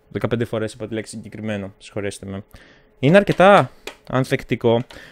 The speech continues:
Βέβαια, η αλήθεια είναι, αν το δεις, σου θυμίζει εκείνες τις συσκευές του χίλια εννιακόσια ενενήντα ογδόντα, που το πλαστικό ήταν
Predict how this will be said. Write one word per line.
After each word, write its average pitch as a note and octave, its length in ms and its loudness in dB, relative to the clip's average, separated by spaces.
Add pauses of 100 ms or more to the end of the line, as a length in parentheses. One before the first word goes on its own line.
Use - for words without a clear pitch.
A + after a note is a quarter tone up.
Βέβαια, A3+ 280 8
η E3+ 80 6
αλήθεια D#3 460 6
είναι, A#2+ 180 4
αν C#3+ 140 2
το F#3 140 2
δεις, G#2+ 320 0 (400)
σου - 160 2
θυμίζει G#3+ 380 2
εκείνες G#3 360 -2
τις F#3+ 140 -8
συσκευές C3+ 800 -4 (260)
του D3+ 100 -6
χίλια A3+ 180 -2
εννιακόσια A3 400 -2
ενενήντα E3 380 -2
ογδόντα, C3 420 -2
που - 100 -14
το C3+ 100 -6
πλαστικό C3 340 -4
ήταν F3 360 4